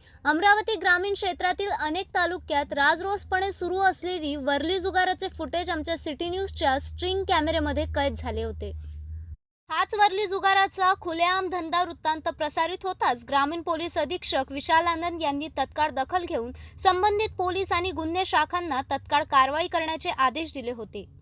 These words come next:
यावर अचलपूर धारणीसह अनेक ठिकाणी मोठा धाड सत्र राबविण्यात आला. आता पुन्हा अमरावती ग्रामीण क्षेत्रातील दर्यापूर तालुक्यात भर चौकात जयस्तंभ चौक समजल्या जाणाऱ्या वर्दळीच्या परिसरात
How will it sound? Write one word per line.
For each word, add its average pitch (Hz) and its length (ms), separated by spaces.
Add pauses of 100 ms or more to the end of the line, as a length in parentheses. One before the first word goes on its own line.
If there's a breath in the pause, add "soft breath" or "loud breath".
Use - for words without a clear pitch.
(640)
यावर 349 400
अचलपूर 403 480
धारणीसह 370 640
अनेक 359 440
ठिकाणी 359 400
मोठा 277 380
धाड 262 300
सत्र 311 300
राबविण्यात 269 600
आला. 208 160 (520)
आता 311 340
पुन्हा 427 440
अमरावती 370 480
ग्रामीण 339 360
क्षेत्रातील 339 600
दर्यापूर 302 640
तालुक्यात 302 480
भर 302 400
चौकात 349 380
जयस्तंभ 311 460
चौक 311 240
समजल्या 285 520
जाणाऱ्या 269 500
वर्दळीच्या 285 600
परिसरात 294 600